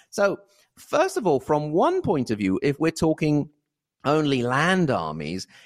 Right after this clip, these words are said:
it, it's, it's quite a, a, an interesting natural fortress, because if you have the power, like the Romans had in, in sort of the peak of the Roman Empire,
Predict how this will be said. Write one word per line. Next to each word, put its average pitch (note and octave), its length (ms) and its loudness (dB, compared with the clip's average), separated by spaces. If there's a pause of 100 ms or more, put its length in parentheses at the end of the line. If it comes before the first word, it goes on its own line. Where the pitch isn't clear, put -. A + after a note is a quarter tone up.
(140)
it, G#3 180 0
it's, G3 240 -4
it's - 220 -2
quite D4+ 420 -2
a, E3 320 2
a, C#3+ 380 4
an E3 80 2
interesting E3+ 760 0
natural E3+ 480 0
fortress, B3 560 0
because C3 360 -4 (260)
if F3+ 180 0
you B3+ 220 0
have G3+ 400 2 (120)
the D3 120 2
power, D#3+ 760 0
like A#2+ 440 -2 (200)
the B2 160 -2
Romans C#3 460 0
had A2+ 300 -2
in, G#2 160 0
in A2+ 180 0
sort A2+ 180 -2
of G#2 120 -2
the - 40 -6
peak D3+ 360 -2
of G#2 80 -4
the G#2+ 80 0
Roman A2 280 0
Empire, A#2+ 480 -2